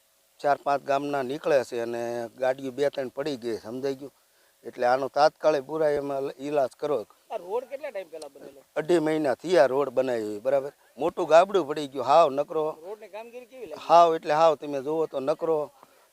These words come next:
Speaker 1: તાસ જ નાખેલો છે, બરાબર? તમે જોયું ને?
Speaker 2: બોગસ કહી શકો?
Speaker 1: હાવ એટલે હાવ બોગસ, તમે જોઈ લેવો, બરાબર?
Speaker 2: શું આમ માંગ તમારી?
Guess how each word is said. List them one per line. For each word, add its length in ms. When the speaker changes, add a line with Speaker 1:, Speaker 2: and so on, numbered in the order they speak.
Speaker 1:
તાસ 240
જ 80
નાખેલો 500
છે, 180
બરાબર? 320
તમે 300
જોયું 320
ને? 180
Speaker 2:
બોગસ 400
કહી 80
શકો? 240
Speaker 1:
હાવ 280
એટલે 180
હાવ 220
બોગસ, 320
તમે 280
જોઈ 220
લેવો, 240
બરાબર? 340
Speaker 2:
શું 220
આમ 80
માંગ 300
તમારી? 300